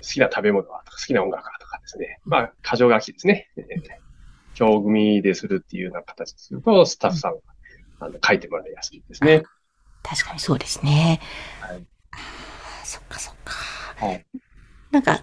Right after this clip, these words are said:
Speaker 2: ほんとそれぞれ違いますね。さっき語りかけるように書くっていうのは、あ、なるほどなと思ったり。うん、うん、うん。
Speaker 1: ネットショップでも、あの、お店に、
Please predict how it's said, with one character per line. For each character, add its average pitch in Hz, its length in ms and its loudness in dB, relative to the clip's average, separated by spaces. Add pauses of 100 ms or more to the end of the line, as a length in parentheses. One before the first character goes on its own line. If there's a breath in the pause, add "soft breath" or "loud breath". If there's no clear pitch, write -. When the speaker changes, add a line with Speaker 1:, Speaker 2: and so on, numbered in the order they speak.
(160)
Speaker 2:
ほ 254 80 4
ん - 20 6
と 254 100 2
そ 262 140 -2
れ 320 100 6
ぞ - 120 4
れ 156 80 6
違 196 140 2
い 190 80 4
ま 202 100 2
す 147 100 -2
ね。 139 200 0
さ - 120 2
っ 233 40 2
き - 100 -10
語 - 240 4
り 294 80 6
か 285 140 6
け 285 100 4
る 247 80 8
よ 185 100 10
う - 20 6
に 151 80 4
書 156 120 -6
く 147 140 0
っ - 20 2
て 135 120 -2
い 131 40 4
う - 20 4
の 123 60 4
は、 143 60 2 (120)
あ、 - 120 -18
な 151 100 4
る 156 80 4
ほ 160 100 -2
ど 160 140 2
な 156 240 4
と 135 80 0
思 123 140 0
っ - 40 -4
た - 160 -4
り。 - 180 -4 (300 soft breath)
う - 20 2
ん、 139 40 4
う - 20 4
ん、 135 40 2
う 139 40 -2
ん。 143 560 0 (240)
Speaker 1:
ネ 175 80 4
ッ - 60 -2
ト 208 80 4
シ 202 80 6
ョ 202 40 6
ッ - 40 2
プ 175 100 6
で 120 100 8
も、 90 420 2
あ 113 100 2
の、 101 100 2 (520)
お 127 120 4
店 131 320 4
に、 131 120 4